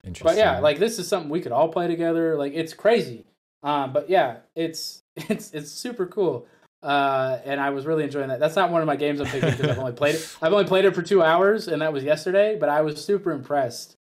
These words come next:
Speaker 1: with what was there, um, and how it, it's, how it gives you choices and stuff like that. And it just, the story that it makes, all the art is, like, it looks all hand drawn. It looks really cool and whatnot. It's just, yeah, it's
Speaker 2: Yeah.
Speaker 1: cool. It's cool.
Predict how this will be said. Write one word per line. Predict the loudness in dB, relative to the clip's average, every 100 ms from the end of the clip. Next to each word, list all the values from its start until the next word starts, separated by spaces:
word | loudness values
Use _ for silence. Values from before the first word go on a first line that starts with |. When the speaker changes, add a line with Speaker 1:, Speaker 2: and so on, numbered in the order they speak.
| _ _
Speaker 1:
with | -4 -4 -4
what | -6 -4
was | -8 -4
there, | -2 -2 -4 -10
um, | -10 -8 -10 -14 -20 _ _ _ _ _ _ _ _
and | -8 -4
how | 0 4 4 2 -4 _ _ _ _ _
it, | -8 -4
it's, | -4 -6 -14 -6
how | -2 -2
it |
gives | -2 -6
you | -10
choices | -8 -6 -6 -8 -10
and | -12 -10
stuff | -8 -6
like | -8 -4
that. | -2 0 -2
And | -8
it | -6
just, | -6 -6 -10 -4
the | -2
story | -2 0 2 4 4
that | 4
it | 4
makes, | 2 0 -4 -14 _ _ -2
all | 2
the | 4
art | 4 4 2 -4
is, | -4
like, | -4 -6 -12 _
it | -6
looks | -4 -2
all | -2
hand | -2 -4 -6
drawn. | -4 -4 -6
It | -8
looks | -12 -12
really | -12 -10
cool | -10 -10 -10
and | -14
whatnot. | -14 -16 -16
It's | -16
just, | -16 -18 -14
yeah, | -14
it's | -8
Speaker 2:
Yeah. | -6 -4 -6
Speaker 1:
cool. | -8
It's | -12
cool. | -12 -14 -14